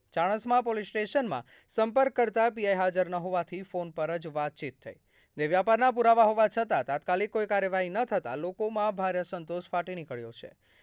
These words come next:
સ્થાનિકોએ પ્રશ્ન ઉઠાવ્યા છે કે ગેરકાયદેસર કારોબાર ચાલતો હોવા છતાં તંત્ર આંખ આડા કાન શા માટે કરે છે?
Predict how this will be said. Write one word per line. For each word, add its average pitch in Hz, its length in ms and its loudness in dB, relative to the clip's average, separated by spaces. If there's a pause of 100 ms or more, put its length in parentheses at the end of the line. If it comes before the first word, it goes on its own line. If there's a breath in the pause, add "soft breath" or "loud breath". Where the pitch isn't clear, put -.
સ્થાનિકોએ 156 420 -2
પ્રશ્ન 165 280 -4
ઉઠાવ્યા 214 380 2
છે 220 180 -2
કે 226 140 0
ગેરકાયદેસર 208 720 2
કારોબાર 185 540 2
ચાલતો 175 320 -4
હોવા 160 200 -2
છતાં 165 420 -4
તંત્ર 160 340 -4 (420 loud breath)
આંખ 226 300 2
આડા 208 240 4
કાન 202 340 0
શા 208 240 4
માટે 226 280 0
કરે 123 240 -10
છે? - 180 -16